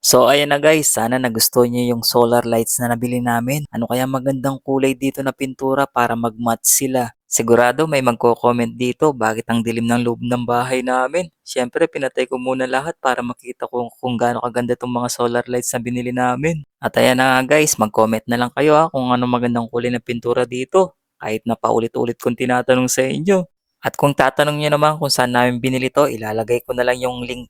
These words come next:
dito sa comment box section ha. At bago mo tapusin yung video guys hanggang dulo, huwag mo namang kalimutang mag-like, share, and comment. Pakita ko pala sa inyo guys kung ilang ilaw yung binili namin sa solar.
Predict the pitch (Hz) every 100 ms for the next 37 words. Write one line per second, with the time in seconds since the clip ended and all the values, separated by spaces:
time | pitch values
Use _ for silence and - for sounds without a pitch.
0 | _ 117 - - - 120 120 117 - 120
1 | 110 - 123 117 - 165 151 135 156 _
2 | _ _ - 110 110 120 123 127 - 131
3 | - 131 131 127 131 120 127 143 143 139
4 | 127 135 131 135 139 175 175 _ 110 110
5 | 117 123 120 123 123 127 - 123 123 113
6 | 113 120 117 - - 120 117 120 - 123
7 | 123 151 175 - _ _ - 117 - 139
8 | 131 131 143 139 - 143 143 143 156 -
9 | 135 123 120 123 127 123 127 123 127 127
10 | 123 123 123 123 127 120 127 123 139